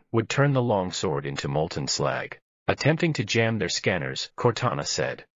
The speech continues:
"That may buy us some time." The Covenant cruiser turned away, slowed, and turned back to face the comparatively tiny longsword. It took no further action, as if it were waiting for them to get closer. "So far so good,"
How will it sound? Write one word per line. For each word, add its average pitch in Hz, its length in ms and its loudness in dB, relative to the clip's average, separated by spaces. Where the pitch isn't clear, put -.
"That 110 180 2
may 92 160 2
buy 90 260 2
us 92 140 -2
some 90 200 -2
time." 65 460 -6
The - 80 2
Covenant 175 420 0
cruiser 120 320 0
turned 117 300 0
away, 76 560 -2
slowed, 80 580 0
and 101 120 2
turned 139 320 2
back 107 260 2
to 101 100 -4
face - 300 0
the 95 100 -4
comparatively 85 720 -2
tiny 87 360 -2
longsword. 76 760 -2
It 110 140 0
took 147 200 2
no 147 200 2
further 113 400 0
action, - 420 -4
as 107 180 2
if - 100 0
it 101 80 2
were 90 100 2
waiting 92 340 0
for 85 140 -2
them 69 200 0
to 78 100 -6
get 73 180 0
closer. 71 540 -2
"So 180 200 4
far 170 320 2
so 143 220 0
good," 101 380 -2